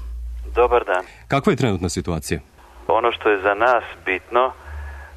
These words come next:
Speaker 1: treba reći da u Kairu, e, gde mi imamo između sto i sto dvadeset, nešto više od sto naših, e,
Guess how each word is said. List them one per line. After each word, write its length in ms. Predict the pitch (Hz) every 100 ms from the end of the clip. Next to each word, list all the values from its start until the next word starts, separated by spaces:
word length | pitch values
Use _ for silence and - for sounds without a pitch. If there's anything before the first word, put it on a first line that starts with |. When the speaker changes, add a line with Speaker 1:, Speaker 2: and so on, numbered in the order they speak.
| - - 95 95 92 90 80 - -
Speaker 1:
treba 360 | 107 110 98
reći 460 | 101 107 107 - 104 -
da 420 | 101 98 98 95
u 480 | - 90 90 87 87 - - - - -
Kairu, 480 | - 92 90 101 123
e, 40 | - - - - - - - - - - 87 90 90 87 - - -
gde 180 | - 101
mi 140 | 101
imamo 580 | 101 101 104 117 104 90
između 360 | 85 - 95 92 -
sto 280 | - 101 104
i 140 | 95 87 -
sto 320 | 98 95 92 -
dvadeset, 560 | 92 95 98 98 87 - - - -
nešto 280 | 80 - -
više 260 | 101 104 101
od 100 | 92 -
sto 200 | 117 104
naših, 400 | 98 98 - 90 -
e, 340 | 87 90 87